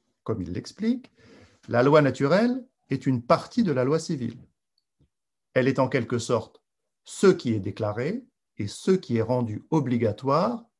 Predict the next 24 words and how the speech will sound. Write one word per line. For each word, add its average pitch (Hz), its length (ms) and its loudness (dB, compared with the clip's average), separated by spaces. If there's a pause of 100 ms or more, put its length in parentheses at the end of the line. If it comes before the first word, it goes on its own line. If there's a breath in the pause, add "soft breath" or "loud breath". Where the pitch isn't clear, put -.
(360)
dans 185 240 6
la 139 80 4
loi 107 180 2
civile 147 520 -4 (300)
et 123 80 0
par 202 300 4
la 143 100 0
loi 135 160 -2
civile. 110 380 -6 (2250)
La 123 120 0
loi 135 440 4
naturelle 117 680 0 (100)
est 107 140 -4
l'ordonnance, 123 1040 -2 (380)
ou 117 100 -6
ce - 240 0
qui 139 340 0
est 113 200 -6
ordonné 120 600 -2 (380)
et 208 160 0
qui 156 140 2
devient 135 380 4
contraignant 135 720 -2 (540)
par 190 420 0